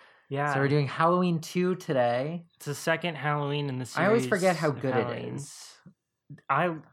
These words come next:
Speaker 1: I think
Speaker 2: It's very good.
Speaker 1: I prefer this one to the original one. In
Speaker 2: Really?
Speaker 1: turn, I found this one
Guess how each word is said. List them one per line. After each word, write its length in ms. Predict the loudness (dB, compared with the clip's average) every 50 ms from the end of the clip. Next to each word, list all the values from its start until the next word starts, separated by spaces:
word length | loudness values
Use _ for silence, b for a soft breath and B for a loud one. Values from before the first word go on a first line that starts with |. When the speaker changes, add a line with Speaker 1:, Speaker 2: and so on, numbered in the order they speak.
| _ _ -8
Speaker 1:
I 80 | -6 -6
think 320 | -4 -4 -4 -4 -6 -6 -10
Speaker 2:
It's 140 | -10 -2
very 260 | 2 4 4 4 4 2
good. 440 | 2 2 2 2 0 -4 -8 -8 -8
Speaker 1:
I 80 | -8 -6
prefer 460 | -6 -6 -8 -8 -8 -6 -6 -6 -4
this 200 | -6 -8 -12 -14 -16
one 160 | -16 -16 -18
to 80 | -18 _
the 100 | -18 -16 -14
original 380 | -14 -14 -14 -16 -18 -16 -14
one. 220 | -12 -12 -10 -10 -4
In 120 | 0 2 4
Speaker 2:
Really? 120 | 4 4
Speaker 1:
turn, 440 | 4 4 4 4 2 0 -4 -8 -4 0
I 140 | 0 0 0
found 300 | 0 0 0 0 0 0
this 200 | -2 -2 -2 -2
one 340 | -2 0 0 0 -2 -4